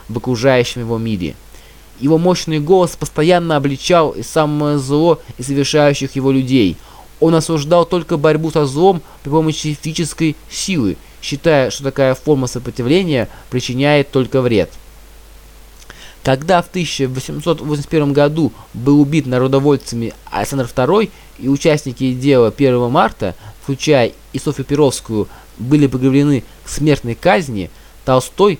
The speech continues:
потрясённый этим, написал письмо Александру третьему, в котором умолял его как брата ради своей совести показать добрый пример христианского милосердия и не допускать казни. Толстой передал письмо Победоносцеву,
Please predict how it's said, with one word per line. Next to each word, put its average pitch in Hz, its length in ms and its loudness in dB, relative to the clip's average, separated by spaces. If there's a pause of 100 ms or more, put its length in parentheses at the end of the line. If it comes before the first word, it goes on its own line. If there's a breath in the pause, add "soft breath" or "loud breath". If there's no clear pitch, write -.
(220)
потрясённый 151 720 -4
этим, 117 180 -4
написал 120 420 -2
письмо 143 480 -4 (420)
Александру 143 440 -2
третьему, 135 580 -2 (280 loud breath)
в - 60 -20
котором 147 360 0
умолял 151 400 2
его 110 160 -2
как 120 160 -4
брата 123 500 0 (280 loud breath)
ради 135 340 0
своей 135 360 2
совести 143 540 -2
показать 139 560 0 (120)
добрый 151 340 -4
пример 147 140 0
христианского 143 540 -2
милосердия 131 760 0 (240 loud breath)
и 135 80 -2
не 143 100 0
допускать 143 560 -2
казни. 90 500 -2 (540 soft breath)
Толстой 175 560 0 (380 loud breath)
передал 139 360 2
письмо 160 440 -4
Победоносцеву, 151 800 -4